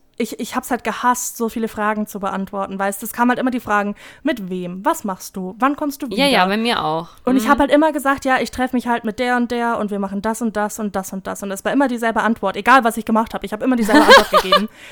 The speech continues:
Speaker 1: Und
Speaker 2: Naughty.
Speaker 1: Naughty. <laughs> Jetzt so im Nachhinein denk ich mir, „Yo, meine Eltern hätten einfach nicht gewusst, wo ich bin. Ich hätte sterben können.“ Wir haben ja viele Internetfreunde gehabt immer, ne?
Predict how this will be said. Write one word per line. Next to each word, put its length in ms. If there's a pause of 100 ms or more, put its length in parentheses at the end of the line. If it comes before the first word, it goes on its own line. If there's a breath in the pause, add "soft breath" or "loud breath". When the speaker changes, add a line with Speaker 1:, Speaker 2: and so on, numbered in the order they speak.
(300 loud breath)
Speaker 1:
Und 500
Speaker 2:
Naughty. 880
Speaker 1:
Naughty. 640
<laughs> 1200
Jetzt 260
so 60
im 80
Nachhinein 440
denk 220
ich 140
mir, 140
„Yo, 440
meine 240
Eltern 220
hätten 160
einfach 280
nicht 280
gewusst, 400
wo 100
ich 200
bin. 340
Ich 120
hätte 160
sterben 360
können.“ 240 (440)
Wir 220
haben 100
ja 120
viele 220
Internetfreunde 760
gehabt 340
immer, 240
ne? 280